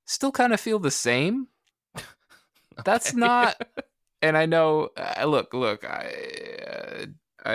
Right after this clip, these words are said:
Speaker 1: I am, I am a Jeff Lemire apologist. I get that, but I don't have a problem with this. It's fine. Let's, uh, be patient and let the mystery unfold.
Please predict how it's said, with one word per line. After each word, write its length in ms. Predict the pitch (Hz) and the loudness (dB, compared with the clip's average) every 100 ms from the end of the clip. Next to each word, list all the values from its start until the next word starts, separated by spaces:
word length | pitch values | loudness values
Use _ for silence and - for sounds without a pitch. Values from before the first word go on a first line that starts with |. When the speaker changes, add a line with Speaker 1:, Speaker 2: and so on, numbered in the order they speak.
| 110 | 0
Speaker 1:
I 160 | 117 117 | 0 -2
am, 240 | 120 117 | -4 -4
I 120 | 120 | 0
am 260 | 131 147 143 | 2 2 2
a 60 | 127 | 0
Jeff 380 | - 127 - 143 | 2 2 2 -2
Lemire 420 | 123 120 123 123 | -2 2 0 0
apologist. 840 | - - 117 120 120 117 120 - - - | -4 0 0 0 -2 -2 -2 -4 -8 -14
I 120 | 123 | -8
get 240 | 101 113 | -4 0
that, 320 | 110 117 - - - - - _ _ | 2 2 0 -8 -20 -20 -20 _ _
but 220 | 127 117 - _ _ _ - | 2 2 0 _ _ _ 0
I 100 | 131 | 4
don't 200 | 139 151 | 4 2
have 200 | 151 131 | 0 -2
a 60 | |
problem 540 | 120 117 113 120 147 156 | -2 2 4 4 0 0
with 160 | 156 | 0
this. 460 | 156 160 - - - _ | 0 0 -2 -4 -8 _
It's 180 | 131 - | -2 0
fine. 600 | - 117 120 135 143 143 _ 135 | 2 4 4 2 -2 -6 _ -2
Let's, 400 | 143 - - - - | -2 -2 -6 -10 -20
uh, 420 | - - - 135 127 | -20 -18 -14 -12 -2
be 100 | 139 | 0
patient 560 | 139 127 123 139 131 - | 2 2 4 2 0 -2
and 120 | 123 123 | 0 0
let 160 | 123 | 2
the 80 | 120 | 2
mystery 760 | 123 123 - 135 123 120 120 - - | 4 2 2 0 0 0 -2 -4 -2
unfold. 800 | 113 120 - 117 117 120 - | 0 0 0 0 2 0 -4